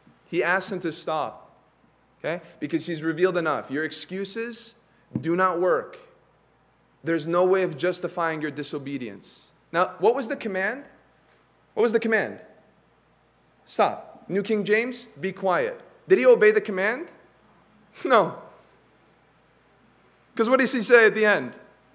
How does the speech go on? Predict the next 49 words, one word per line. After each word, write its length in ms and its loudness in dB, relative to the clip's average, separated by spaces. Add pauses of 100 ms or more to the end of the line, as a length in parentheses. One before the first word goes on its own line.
(180)
And 100 -2
he 60 6
said 160 2
to 80 -2
him, 180 -8 (460)
"Speak." 460 -12 (1300)
You 120 -12
couldn't 220 -8
even 200 -4
obey 240 0
that 240 -4
command. 440 -12 (1300)
Do 80 -4
you 120 4
think 220 -4
the 80 2
prophet 440 -2
needed 320 -2
your 120 2
permission 540 -6
to 120 -6
say 200 -2
something? 420 -8
He 120 2
already 220 12
told 300 0
you, 80 0
"I'm 100 0
gonna 160 -2
say 180 -4
something." 460 -16 (720)
He 120 0
didn't 260 2
need 220 4
you 60 0
to 60 2
say, 200 2
"Speak." 300 -8
He 80 -4
didn't 160 -4
need 160 -4
your 120 0
authority. 420 2
He 60 2
didn't 300 -6
need 240 -2
your 120 2
green 300 -4
light. 440 -2